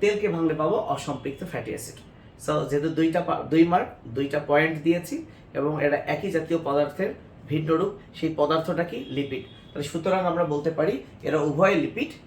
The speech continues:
কিন্তু কি? লিপিডেরই দুইটা ভিন্ন রূপ। একটা কি? সম্পৃক্ত ফ্যাটি অ্যাসিড দিয়ে গঠিত এবং সাধারণ উষ্ণতায় কঠিন, আরেকজন অসম্পৃক্ত ফ্যাটি অ্যাসিড দিয়ে গঠিত এবং সাধারণ উষ্ণতায় তরল। তাহলে তুমি শেষে অতএব বলা যায়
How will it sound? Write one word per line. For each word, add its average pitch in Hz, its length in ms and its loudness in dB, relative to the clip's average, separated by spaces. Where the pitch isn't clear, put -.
কিন্তু 160 200 0
কি? 160 160 2
লিপিডেরই 165 460 0
দুইটা 190 380 0
ভিন্ন 135 260 -2
রূপ। 113 160 -6
একটা 139 220 -2
কি? 143 260 -4
সম্পৃক্ত 156 460 -2
ফ্যাটি 175 220 0
অ্যাসিড 185 280 -2
দিয়ে 196 120 2
গঠিত 202 360 -2
এবং 147 180 -6
সাধারণ 156 380 0
উষ্ণতায় 170 460 -2
কঠিন, 247 340 -4
আরেকজন 175 440 4
অসম্পৃক্ত 220 500 2
ফ্যাটি 170 220 0
অ্যাসিড 160 280 0
দিয়ে 151 120 0
গঠিত 139 360 -4
এবং 127 180 -10
সাধারণ 143 400 -2
উষ্ণতায় 143 460 -6
তরল। 120 280 -6
তাহলে 156 180 0
তুমি 202 320 -2
শেষে - 440 -4
অতএব 180 460 2
বলা 139 280 2
যায় - 280 0